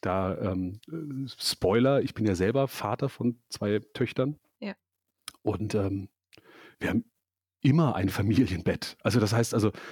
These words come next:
Speaker 1: es ist für mich, äh, N-, ja, norm-,
Speaker 2: Normal, ja.
Speaker 1: normal. Ja, also ich habe da gar nicht drüber nachgedacht, dass man das als nicht normal empfinden könnte. Aber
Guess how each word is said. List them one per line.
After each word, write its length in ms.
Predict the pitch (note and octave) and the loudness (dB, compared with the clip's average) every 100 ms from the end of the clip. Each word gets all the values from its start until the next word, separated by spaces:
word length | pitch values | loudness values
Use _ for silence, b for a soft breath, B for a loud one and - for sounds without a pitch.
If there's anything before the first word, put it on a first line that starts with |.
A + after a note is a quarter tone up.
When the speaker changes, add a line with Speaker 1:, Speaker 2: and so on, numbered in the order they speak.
| B | B
Speaker 1:
es 80 | - | -2
ist 140 | A2+ | -2
für 140 | - G#2 | 0 2
mich, 340 | G#2+ - - - - | 2 0 -12 -16 -20
äh, 580 | E2+ - - - - - - A#2+ - _ - | -18 -18 -16 -16 -18 -20 -16 -16 -18 _ -6
N-, 220 | G#2+ G#2 | -4 -2
ja, 240 | F#2+ - | 0 2
norm-, 340 | A3+ A#3+ F3 F3 | 2 2 0 -2
Speaker 2:
Normal, 60 | C#3 | -2
ja. 100 | G#2+ | 0
Speaker 1:
normal. 680 | F#2+ G2+ C#3 D#3+ F#2 E2+ - | 2 2 2 2 0 -4 0
Ja, 140 | G2+ | 2
also 160 | B2+ A#2+ | 4 2
ich 100 | A#2+ | 0
habe 100 | - | 0
da 100 | A2 | 2
gar 200 | G2+ A2 | 2 2
nicht 120 | D#3 | 0
drüber 260 | - A#2+ G#2 | 0 0 2
nachgedacht, 580 | G2 A#2+ - B2+ - C3 | 2 0 0 -2 -2 -4
dass 160 | - | -2
man 140 | A#2+ A#2 | -2 0
das 220 | B2 - B B B B B - | -2 -4 B B B B B -2
als 240 | B2 - | -2 0
nicht 200 | F3 G3+ | 0 2
normal 380 | A#2 F#2 F#2 F#2 | 0 2 2 2
empfinden 500 | F#2+ - G2 F2 F2 | 0 0 -2 -2 -6
könnte. 440 | - A2 A2+ F#2 - | 0 0 2 0 -2
Aber 380 | E2+ C3+ F3 | 0 0 0